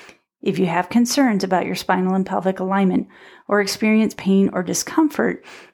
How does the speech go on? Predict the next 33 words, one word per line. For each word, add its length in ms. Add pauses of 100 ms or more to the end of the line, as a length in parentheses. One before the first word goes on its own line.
it's 200
always 320
best 280
to 60
consult 380
with 120
a 40
healthcare 460
professional 640 (220)
for 140
proper 380
assessment 480
and 100
guidance. 640 (1000)
We're 100
gonna 100
talk 240
a 40
little 200
bit 140
about 240
some 160
common 560
postural 480
devi-, 680
deviations 840
and 140
their 100
potential 520
impact 440
on 120
the 80
body. 440